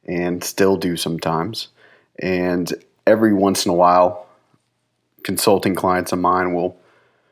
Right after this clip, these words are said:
will bring up questions, "Hey, I need to know how to do this," or, "Hey, how does this work?" And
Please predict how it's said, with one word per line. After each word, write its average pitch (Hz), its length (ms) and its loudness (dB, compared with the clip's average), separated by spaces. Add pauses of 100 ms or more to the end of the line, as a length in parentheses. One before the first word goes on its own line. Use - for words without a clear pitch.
(280)
will 98 140 0
bring 127 260 6
up 120 140 4
questions, 101 560 2
"Hey, 113 160 4
I 104 80 2
need 101 180 0
to - 80 -2
know 98 200 2
how 98 80 2
to 92 100 -2
do 87 180 -4
this," 95 380 2
or, 85 200 -4 (420)
"Hey, 98 220 2
how 104 120 2
does 90 200 -2
this 92 220 0
work?" 90 520 0 (480)
And 90 520 -2